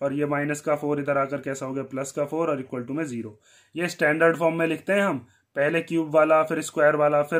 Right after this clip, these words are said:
पावर वन वाला और फिर लास्ट में कांस्टेंट। जब मैंने अभी आपको इंट्रोडक्शन बताया था, वहाँ पर मैंने आपको ये चीज़ समझाई भी थी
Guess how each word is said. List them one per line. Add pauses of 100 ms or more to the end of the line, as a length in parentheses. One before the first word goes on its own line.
(120)
पावर
वन
वाला
और
फिर
लास्ट
में
कांस्टेंट। (360)
जब
मैंने
अभी
आपको
इंट्रोडक्शन
बताया
था, (380)
वहाँ
पर
मैंने
आपको
ये
चीज़
समझाई
भी
थी